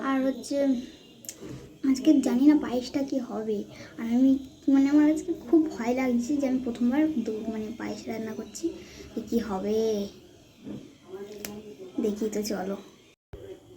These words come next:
গাইস, তো দেখতে পাচ্ছ দেখো ফুটছে, তো আমি এটা নাড়ছি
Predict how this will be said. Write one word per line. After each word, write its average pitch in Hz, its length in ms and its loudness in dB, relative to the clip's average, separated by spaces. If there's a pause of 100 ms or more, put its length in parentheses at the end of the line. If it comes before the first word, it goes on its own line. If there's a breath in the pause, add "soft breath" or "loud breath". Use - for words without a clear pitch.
(320)
গাইস, 285 400 4
তো 320 100 6
দেখতে 285 280 4
পাচ্ছ 285 360 -2 (1000)
দেখো 262 320 0
ফুটছে, 285 680 4 (260)
তো 277 80 -4
আমি 254 260 -2
এটা 254 140 -4
নাড়ছি 254 540 -4